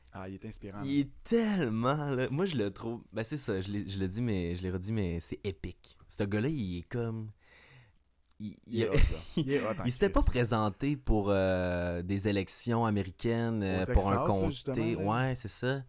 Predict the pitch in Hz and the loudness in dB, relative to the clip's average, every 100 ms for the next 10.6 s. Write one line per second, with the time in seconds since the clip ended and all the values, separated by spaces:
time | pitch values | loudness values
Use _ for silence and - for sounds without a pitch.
0 | - - - 127 123 104 98 - 107 117 | -18 -18 -10 -10 -8 -6 -8 -6 -6 -6
1 | 139 127 113 107 98 98 104 107 104 165 | -6 -6 -6 -6 -4 -2 -2 -2 -6 -8
2 | 143 127 139 160 156 147 123 113 104 98 | -6 -4 -6 -8 -8 -8 -6 -4 -2 0
3 | 101 101 101 104 113 113 107 120 104 107 | -2 -4 -6 -10 -10 -10 -10 -12 -12 -16
4 | - 117 117 113 107 104 - - 107 107 | -16 -12 -10 -10 -14 -16 -10 -2 0 0
5 | - - 107 - 127 - 123 127 123 113 | -4 -4 -2 0 -2 0 0 2 0 0
6 | 120 202 196 151 123 110 - _ _ - | 2 2 0 2 2 0 -6 _ _ -18
7 | - 101 165 135 113 117 123 120 165 139 | -12 -2 0 0 0 -2 -4 -4 -4 -2
8 | 113 104 - 151 139 90 65 - 95 98 | -2 -2 -2 -2 0 -2 -6 -8 -8 -4
9 | 98 98 127 123 131 104 101 101 104 110 | -2 0 0 0 0 0 0 -2 -2 -4
10 | - 131 - - 101 | -6 -12 -12 -10 -8